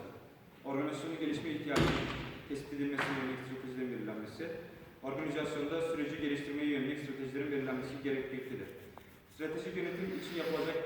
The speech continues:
işlemler. Stratejik yönetim konusunda organizasyonda bir karlılığın ve samimiyetin olması şarttır. swot analizi yapılmalıdır. Vizyon ve misyonun belirlenmesinden sonra, sonra organizasyonda strateji ve aksiyon planlarının tespit edilmesi gerekir.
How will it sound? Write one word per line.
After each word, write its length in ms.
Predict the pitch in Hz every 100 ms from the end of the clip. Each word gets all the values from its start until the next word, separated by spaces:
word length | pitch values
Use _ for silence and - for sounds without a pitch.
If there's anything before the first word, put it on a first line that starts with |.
| 139
işlemler. 400 | - 123 117 - - - - - - -
Stratejik 460 | - 156 160 180 180
yönetim 340 | 175 175 170
konusunda 300 | 165 - 156 156
organizasyonda 720 | 147 151 143 143 143 143 147
bir 180 | 151 -
karlılığın 360 | 151 139 147
ve 80 | 147
samimiyetin 460 | 143 139 135 131 147
olması 340 | 135 131 -
şarttır. 360 | - - - - - - - - -
swot 320 | - 143 156 147
analizi 280 | 135 123
yapılmalıdır. 560 | 117 120 127 147 147 175 175 - - - - 131
Vizyon 280 | 143 165 170
ve 120 | 165
misyonun 460 | 147 - 143 160 185 - - - - - -
belirlenmesinden 640 | 143 147 147 143 - 165
sonra, 380 | 151 135 139 143 - - - -
sonra 360 | 131 131 156 143
organizasyonda 560 | 135 143 139 147 147
strateji 420 | 151 151 143 147 151
ve 60 |
aksiyon 340 | 135 139 - -
planlarının 360 | 127 127 143
tespit 260 | 147 - 135
edilmesi 360 | 131 123 -
gerekir. 320 | 127 - -